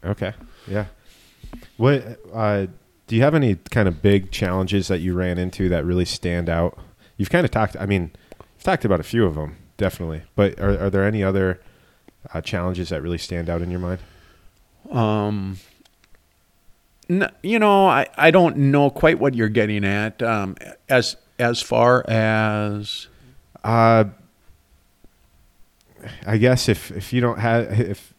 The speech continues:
Speaker 1: that doesn't make anything pop out, I was thinking that maybe a challenge would have been,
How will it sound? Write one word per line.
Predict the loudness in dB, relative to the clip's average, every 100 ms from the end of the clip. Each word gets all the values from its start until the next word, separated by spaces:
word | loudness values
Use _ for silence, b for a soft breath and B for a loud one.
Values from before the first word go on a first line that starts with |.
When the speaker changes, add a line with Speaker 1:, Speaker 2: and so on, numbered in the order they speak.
| -4
Speaker 1:
that | -2 0
doesn't | -2 -2
make | -2 0
anything | -2 -2 -4
pop | -2 -2 0
out, | 2 2 4
I |
was | 2 2
thinking | -2 -2 0
that | 0
maybe | 2 2
a | 2
challenge | 0 -4 -4 -4
would | -6
have | -6 -2
been, | -2 -2